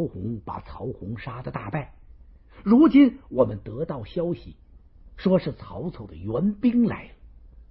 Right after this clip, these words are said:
他派的这救援之兵为首主帅是关羽关云长。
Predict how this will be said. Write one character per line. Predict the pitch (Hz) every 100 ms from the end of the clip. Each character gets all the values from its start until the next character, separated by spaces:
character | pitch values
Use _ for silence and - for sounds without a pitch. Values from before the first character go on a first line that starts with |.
| - - -
他 | - 254
派 | - 233
的 | 139
这 | 190
救 | 214 240 151 101
援 | 98 160
之 | - 196
兵 | 202 202 135
为 | 165 262
首 | - 120 170
主 | 185 95 98
帅 | 208 151 - - - - -
是 | - 208
关 | - 214 269 277
羽 | 170 117
关 | 127 226 262
云 | 247 233
长。 | 269 143 156